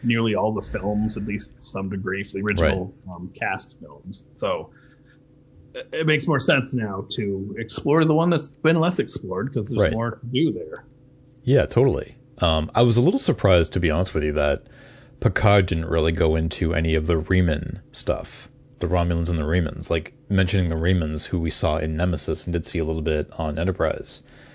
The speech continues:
Speaker 2: Um,
Speaker 1: Right. I
Speaker 2: yeah.
Speaker 1: wonder if they just let them die because they're,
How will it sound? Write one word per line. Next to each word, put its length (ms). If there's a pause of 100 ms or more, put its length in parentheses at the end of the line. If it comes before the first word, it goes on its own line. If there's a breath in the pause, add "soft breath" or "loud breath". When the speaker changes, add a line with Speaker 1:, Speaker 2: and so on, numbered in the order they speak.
(220 loud breath)
Speaker 2:
Um, 140
Speaker 1:
Right. 240 (1500 loud breath)
I 40
Speaker 2:
yeah. 60
Speaker 1:
wonder 160
if 100
they 100
just 160
let 140
them 160
die 460
because 440
they're, 300